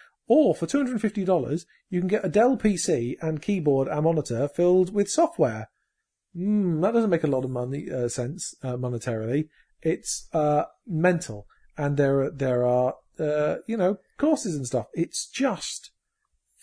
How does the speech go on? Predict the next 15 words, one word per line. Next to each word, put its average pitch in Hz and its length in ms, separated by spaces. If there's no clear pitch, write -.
what 233 320
the - 60
fuck? - 520
What 185 200
the - 80
fuck? 117 320
Um, 131 480
it's, - 300
um, 151 360
yeah, 254 180
it's 147 160
just 214 160
a - 40
person 196 460
who, 123 280